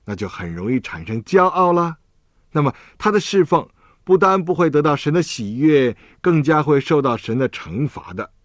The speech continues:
所以教会是不适宜让初信的人来做组长的。当然了，这是一个理想的资格。我知道在内地呢，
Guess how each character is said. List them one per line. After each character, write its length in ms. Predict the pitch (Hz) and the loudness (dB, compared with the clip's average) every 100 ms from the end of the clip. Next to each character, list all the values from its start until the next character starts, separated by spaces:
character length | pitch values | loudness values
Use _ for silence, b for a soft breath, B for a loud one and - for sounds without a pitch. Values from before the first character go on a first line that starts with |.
| _ _ _ _ | _ _ _ _
所 180 | - 151 | 2 4
以 160 | 135 b b b b | 4 b b b b
教 260 | - 214 185 | 2 4 4
会 300 | 170 180 139 _ | 2 0 -2 _
是 260 | - 165 | 0 0
不 360 | 139 - 160 202 | 0 0 0 0
适 280 | - 208 208 | -2 -4 -2
宜 260 | 175 139 - _ _ | -2 -4 -8 _ _
让 240 | 151 139 - | -2 -2 -4
初 340 | - 185 196 | -4 -2 -2
信 200 | 170 190 | -2 0
的 80 | 156 | 0
人 300 | 104 95 110 _ | 0 -6 -8 _
来 160 | 92 101 | -12 -6
做 160 | 117 | -6
组 240 | 98 95 113 | -6 -8 -10
长 200 | - - | -10 -16
的。 180 | 87 104 _ _ _ _ _ _ _ _ _ _ _ _ | -14 -14 _ _ _ _ _ _ _ _ _ _ _ _
当 160 | _ 139 | _ 2
然 160 | 131 131 | 2 0
了， 140 | 120 b b b b | -2 b b b b
这 140 | 151 | 0
是 160 | 139 131 | 0 0
一 100 | 135 | 0
个 160 | 135 127 | 2 0
理 320 | 110 123 151 | 0 -4 -4
想 240 | - 87 | -6 -10
的 80 | 87 | -14
资 260 | - 143 147 | -6 0 0
格。 320 | 110 101 - _ _ | 0 -4 -6 _ _
我 100 | 117 | -6
知 120 | 117 | 0
道 200 | 156 127 b b | 2 0 b b
在 160 | - 151 | -2 0
内 220 | 175 165 | 2 0
地 160 | 127 135 | 0 -2
呢， 320 | 127 120 117 | 0 -2 -4